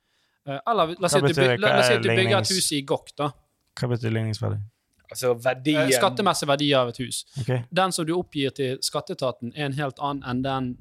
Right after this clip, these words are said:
Speaker 1: markedsprisen den har.
Speaker 2: Ja, hvorfor det?
Speaker 3: En femtedel, eh, er vel ligningsverdi cirka, ikke det?
Speaker 1: Det varierer litt, da.
Speaker 2: Femtedel?
Speaker 1: Men,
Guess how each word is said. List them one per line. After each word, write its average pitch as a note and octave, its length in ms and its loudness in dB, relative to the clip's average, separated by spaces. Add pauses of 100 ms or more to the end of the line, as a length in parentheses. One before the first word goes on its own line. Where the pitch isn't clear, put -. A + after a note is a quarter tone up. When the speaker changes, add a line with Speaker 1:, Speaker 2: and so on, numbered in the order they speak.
Speaker 1:
markedsprisen B2+ 720 -6
den G#2 80 -12
har. G2+ 160 -12 (160)
Speaker 2:
Ja, F3+ 80 -2
hvorfor C#4 400 -2
det? D3 80 0
Speaker 3:
En C#3 80 -4
femtedel, B2 800 0
eh, G2 400 0
er - 20 0
vel B2 240 0
ligningsverdi G#2+ 480 -4
cirka, - 400 -6
ikke - 160 -18
det? D#3 80 -18 (680)
Speaker 1:
Det D#3 160 -12
varierer D#3+ 460 2
litt, B2+ 160 -6
da. D3 140 0
Speaker 2:
Femtedel? D3+ 180 -2
Speaker 1:
Men, D#3 200 2